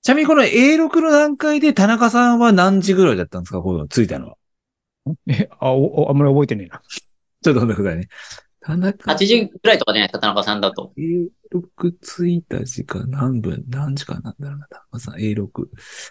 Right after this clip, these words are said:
Speaker 1: ちょっと待ってくださいね。エー六が、なんとかビレッジ、これか。えーとですね。エー六、あ、これか。九時、夜の九時十五分。金曜の九時十五分ですね。で、
Speaker 2: うん。
Speaker 1: 慎吾さんが、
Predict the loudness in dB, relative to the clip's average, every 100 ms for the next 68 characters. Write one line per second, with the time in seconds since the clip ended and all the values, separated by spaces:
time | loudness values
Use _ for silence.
0 | -2 0 0 -4 -12 -8 -4 -2 0 2
1 | 4 4 2 -2 2 4 4 2 0 -4
2 | -10 _ _ _ _ _ _ _ -6 -4
3 | 0 0 0 2 0 -4 -2 -2 -2 _
4 | _ _ _ 0 2 2 -2 -8 -12 _
5 | _ _ _ _ _ _ _ -8 -4 -2
6 | -2 0 0 -2 -4 _ _ _ 4 6
7 | 4 0 2 4 6 4 4 4 6 4
8 | 4 2 -6 -16 _ -10 0 2 4 4
9 | 6 4 6 4 4 2 2 2 0 -2
10 | -2 -2 -6 -12 -6 -2 -2 -2 _ _
11 | _ _ -4 -4 -2 0 2 4 4 2
12 | 0 -2 0 2 4 2 2 2 4 4
13 | 2